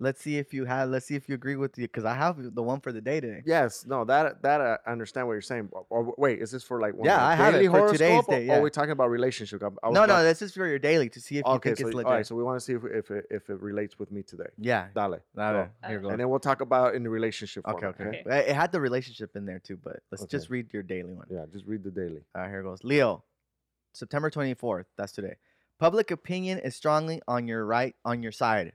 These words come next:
Speaker 1: right now. Pretty much anything you suggest, no matter how outlandish or odd it might be, will be adopt-, uh, adopted and accepted. This places you in ideal position to lead your coworkers or friends towards the right options. Others will agree with you. Nobody will be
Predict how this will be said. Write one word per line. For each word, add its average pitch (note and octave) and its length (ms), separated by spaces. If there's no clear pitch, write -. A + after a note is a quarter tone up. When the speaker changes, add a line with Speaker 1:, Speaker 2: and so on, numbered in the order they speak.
Speaker 1:
right F#2+ 220
now. D#2+ 220
Pretty D#3+ 180
much E3 240
anything D3 320
you C#3 80
suggest, A#2+ 420
no A#2+ 100
matter A2+ 240
how A#2+ 320
outlandish A#2+ 680
or G#2+ 180
odd A#2 220
it A2 60
might G#2+ 280
be, B2+ 300
will A2 160
be A#2 200
adopt-, A2 440
uh, F#2+ 60
adopted A#2+ 540
and A2 140
accepted. - 520
This C#3 180
places C#3+ 400
you C#3 80
in C3 100
ideal A2+ 320
position B2 440
to - 120
lead A#2 220
your A2 140
coworkers B2+ 680
or A2 380
friends C3+ 340
towards A#2 300
the G2 60
right G#2+ 240
options. - 420
Others B2 280
will A#2 120
agree G#2 240
with D3+ 180
you. F3+ 200
Nobody A#2 300
will A2+ 140
be A2 160